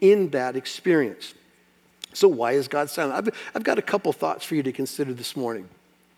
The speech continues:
I would suggest to you, first of all, to listen to David as he tells us of one potential,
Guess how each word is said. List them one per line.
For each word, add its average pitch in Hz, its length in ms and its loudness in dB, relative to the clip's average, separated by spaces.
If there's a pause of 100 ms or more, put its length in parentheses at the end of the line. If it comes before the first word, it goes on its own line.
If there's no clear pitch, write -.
(600)
I - 60 4
would 214 120 6
suggest 208 440 -2
to 233 60 -6
you, 180 100 2
first - 320 -6
of 143 100 -4
all, 131 240 -2 (360)
to 156 220 0
listen 202 420 2
to 139 160 -6
David 131 420 2
as 113 220 -6
he 135 220 -6
tells 156 400 -4
us 135 160 -4
of 127 140 -6
one 190 240 0
potential, 127 580 -4